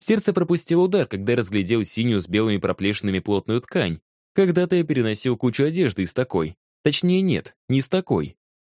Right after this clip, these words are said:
Протянув руку, я пощупал отрез. Нет, однозначно не из такой. Это натуральное, как это было положено изначально, изготовленное из конопляной нити. Я посмотрел шальным взглядом на Щеголина, затем на ткача. Я не знаю, что с этим делать,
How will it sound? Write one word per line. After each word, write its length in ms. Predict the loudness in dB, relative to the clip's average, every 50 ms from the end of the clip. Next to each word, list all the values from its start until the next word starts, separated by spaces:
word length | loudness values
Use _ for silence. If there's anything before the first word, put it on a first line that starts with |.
| _ _ _
Протянув 440 | -2 0 0 2 0 0 0 0 0
руку, 360 | 0 0 0 0 -2 -2 -4 _ _ -2
я 80 | -2
пощупал 480 | 0 0 0 0 0 -2 -2 0 0 -2
отрез. 460 | -2 -2 -4 -4 -4 -6 -8 -12 -18 _ _ _ _ _ _ _ _ -2
Нет, 400 | 0 0 0 0 -4 -8 _ _ _ _ _
однозначно 580 | -2 0 0 0 0 0 0 -2 -2 -2 -2 -2
не 100 | -2 -2
из 100 | -2 -2
такой. 420 | -2 -2 -2 -2 -2 -4 -4 -8 _ _ _ _ _ _ 0
Это 220 | 2 2 4 2
натуральное, 680 | 2 2 2 2 2 2 2 0 0 -2 -4 -6 -10 -12 _ _ _ _ _ _
как 180 | -2 0 2 2
это 160 | 2 0 2
было 220 | 2 2 2 2 2
положено 480 | 2 0 2 2 2 0 0 0 -2
изначально, 680 | 0 -2 -4 -4 -2 0 0 0 2 0 -2 -4 -6 -10 _ _ -4
изготовленное 640 | -2 0 0 0 2 2 2 2 2 2 0 0
из 60 | -2 -2
конопляной 520 | -2 -2 -2 0 0 0 0 0 0 0
нити. 440 | 0 0 0 -2 -4 -6 -8 -8 -12 _ _ _ _ _ _ _ _ _ _ _ _ _ _ 0
Я 140 | 2 2
посмотрел 420 | 2 2 2 0 0 2 2 2 2
шальным 300 | 2 0 0 0 0 -2
взглядом 420 | -2 0 0 0 2 2 0 0
на 80 | -2 -2
Щеголина, 640 | -4 -4 -4 0 0 0 0 0 -2 -4 -6 -8 -14 _ _ _
затем 360 | -2 0 0 0 2 2 2
на 80 | 0 0
ткача. 500 | 0 0 0 0 0 -2 -2 -4 -4 -8 _ _ _ _ _ _ _ _ _ -2
Я 140 | 2 2
не 100 | 2 2
знаю, 220 | 2 2 2 0 0
что 160 | 0 -2 -4
с 60 | -4
этим 220 | -4 -4 -4 -2 0
делать, 380 | 0 0 0 0 -2 -6 -10